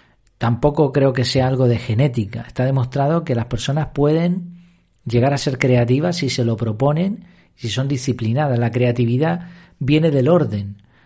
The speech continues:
porque primero hay que conocer la caja y de-, y conocerla bien, investigar lo que está oculto para poder hacerse esas preguntas que hemos dicho. Eh, estoy leyendo un libro, lo mencioné justo ayer, de Edward de Bono, que se llama,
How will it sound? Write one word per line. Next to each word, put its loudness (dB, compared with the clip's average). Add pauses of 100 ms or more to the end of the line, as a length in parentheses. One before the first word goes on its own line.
(160)
porque -2
primero 2
hay -2
que 2
conocer 0
la -4
caja -6 (360)
y -2
de-, -2
y -6
conocerla 0
bien, 2
investigar 0
lo 0
que -2
está -2
oculto -4 (340)
para 2
poder 0
hacerse -6
esas -8
preguntas -4
que -6
hemos -4
dicho. -12 (600)
Eh, -2
estoy 2
leyendo 4
un 4
libro, 4
lo 4
mencioné 0
justo 0
ayer, -2
de 2
Edward 0
de 2
Bono, 2
que -2
se -4
llama, 0